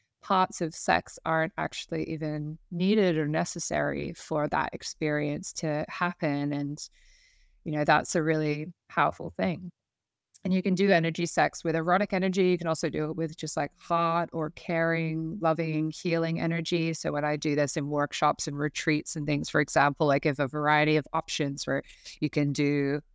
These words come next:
erotic and you can do with energetic genitalia,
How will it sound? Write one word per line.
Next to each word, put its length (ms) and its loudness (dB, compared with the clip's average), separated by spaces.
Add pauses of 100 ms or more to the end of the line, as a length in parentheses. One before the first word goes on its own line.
erotic 560 4
and 260 -6 (120)
you 80 -4
can 460 -2
do 280 0
with 340 -4 (320)
energetic 540 2 (160)
genitalia, 720 2